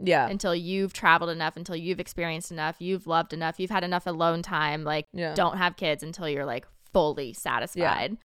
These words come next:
Speaker 1: All of us did go to college, though, and get a
Speaker 2: That ma-,
Speaker 1: degree.
Speaker 2: that makes, that makes a huge difference because, and it's not because, like,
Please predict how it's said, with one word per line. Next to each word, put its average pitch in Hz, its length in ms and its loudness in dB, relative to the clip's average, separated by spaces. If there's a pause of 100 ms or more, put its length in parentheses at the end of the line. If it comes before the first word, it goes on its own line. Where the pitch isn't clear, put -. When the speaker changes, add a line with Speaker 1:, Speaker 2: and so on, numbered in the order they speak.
(220)
Speaker 1:
All 196 180 8
of 233 80 2
us 262 180 0 (180)
did 165 420 4
go 147 180 2
to 139 140 -4
college, 135 520 -4
though, - 320 -6 (560)
and 165 160 -4
get 160 120 0
a 151 100 -2
Speaker 2:
That 226 220 8
ma-, - 80 0
Speaker 1:
degree. 240 260 -4 (120)
Speaker 2:
that 220 140 4
makes, 247 260 0
that 214 180 2
makes 240 160 -6
a 302 60 0
huge 202 340 -4
difference 170 420 -4
because, 220 300 2
and - 180 0
it's 233 160 0
not 247 160 6
because, 247 240 0
like, 190 240 2